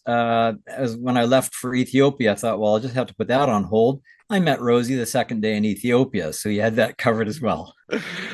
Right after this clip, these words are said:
Speaker 2: Uh, very, very good. So, uh, let's fast forward to today. What's your current role? So explain to us, I guess, like, what your title is, um, but more than that, what it actually involves.
Speaker 1: Okay.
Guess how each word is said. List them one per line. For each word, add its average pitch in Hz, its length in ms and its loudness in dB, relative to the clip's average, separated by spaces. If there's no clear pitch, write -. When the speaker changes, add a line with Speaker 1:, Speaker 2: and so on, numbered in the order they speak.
Speaker 2:
Uh, 104 280 2
very, 120 320 2
very 110 280 0
good. 113 300 0
So, 170 440 2
uh, 156 480 0
let's 180 240 -4
fast 185 260 -6
forward 151 300 -2
to 139 100 -2
today. 104 640 -2
What's 165 340 -6
your 170 320 0
current 107 520 -2
role? 87 360 -2
So - 160 -10
explain 131 520 -6
to 131 140 0
us, - 280 -2
I 98 80 -4
guess, 165 200 -6
like, 135 160 2
what 123 140 -4
your 98 100 -2
title 101 400 -4
is, 110 360 -6
um, 92 260 -6
but 110 140 -4
more 127 240 2
than 98 180 -4
that, 104 220 -2
what 101 180 -2
it 98 120 -4
actually 92 380 -4
involves. 76 720 -10
Speaker 1:
Okay. 220 360 -4